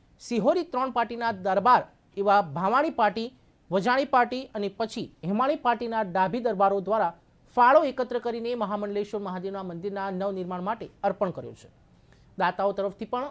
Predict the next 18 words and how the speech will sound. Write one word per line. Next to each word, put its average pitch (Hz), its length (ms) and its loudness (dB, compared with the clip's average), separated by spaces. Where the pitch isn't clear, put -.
અવિરત 202 400 -4
દાનની 202 420 -4
સરવાણી 185 460 -6
વહેતી 160 300 -6
થઈ 127 180 -14
છે. - 140 -20
જો 175 120 -2
કે 190 160 -2
વર્ષોની 185 400 -2
પરંપરા 196 460 0
પ્રમાણે 202 380 -2
શ્રાવણ 262 500 6
વદ 294 180 8
અમાસના 247 520 -2
રોજ 233 340 0
મેળો 208 300 -2
ભરાય 151 300 -4
છે. - 160 -20